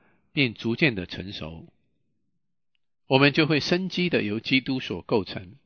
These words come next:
并被基督的新的元素所变化，然后我们就会生机的成为神的基业，他的珍宝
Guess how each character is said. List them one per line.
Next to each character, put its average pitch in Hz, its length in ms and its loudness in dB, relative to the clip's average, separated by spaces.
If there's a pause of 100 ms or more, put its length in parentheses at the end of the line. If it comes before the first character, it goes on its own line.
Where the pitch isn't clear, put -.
并 110 240 -2
被 101 180 0
基 143 260 2
督 139 160 -6
的 123 140 -2
新 156 240 -2
的 131 120 0
元 95 260 -6
素 123 180 -6
所 - 180 -12
变 90 240 0
化， 90 260 -8 (1120)
然 113 160 4
后 123 180 2
我 95 100 -4
们 98 140 -8
就 104 160 -6
会 98 100 -4
生 139 280 -4
机 160 200 0
的 127 180 -2 (480)
成 101 220 -4
为 107 220 0
神 123 260 -2
的 143 140 0
基 185 400 -4
业， 175 240 4 (640)
他 147 140 2
的 147 140 2
珍 185 420 0
宝 - 340 -2